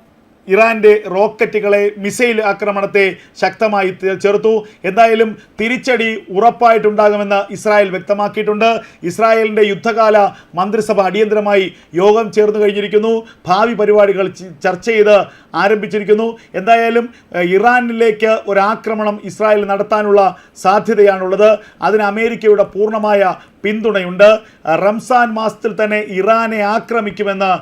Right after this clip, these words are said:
ഇപ്പോൾ വ്യക്തമാക്കിയിരിക്കുകയാണ് ഇസ്രായേൽ. എന്തായാലും ഇസ്രായേൽ ഇറാൻ സംഘർഷം കനത്ത ആശങ്കയാണ് ലോകത്തിന് നൽകിയിരിക്കുന്നത്. ഈ, ഈ അമേരിക്കയും ഇസ്രായേലും ഒന്നിച്ചു ചേർന്ന് ഇറാനെ ആക്രമിക്കുമ്പോൾ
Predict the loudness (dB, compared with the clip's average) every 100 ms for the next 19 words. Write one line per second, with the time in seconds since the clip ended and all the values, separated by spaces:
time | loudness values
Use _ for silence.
0 | -8 _ -8 -2 0 0 -4 -4 -4 -4
1 | -6 -6 -2 -2 0 0 -2 -6 _ -10
2 | -8 -2 2 6 6 4 -2 -14 -4 2
3 | 4 4 -2 -4 -8 0 2 4 2 2
4 | -4 -4 0 2 0 -2 -8 -6 -4 -2
5 | -2 -4 -8 _ _ -2 0 2 0 0
6 | 0 0 -4 -4 -4 -2 -2 0 -2 -4
7 | -8 -6 0 2 2 -2 -4 -2 -2 -2
8 | -2 2 2 2 -4 -20 -8 -6 -6 -6
9 | -4 -4 -4 -16 -8 -4 -2 -2 -2 -2
10 | -2 -4 -8 -2 2 2 0 -4 -6 -6
11 | -6 -4 -4 0 0 0 -2 -8 -2 0
12 | 0 0 -2 -2 -4 -2 -2 2 2 0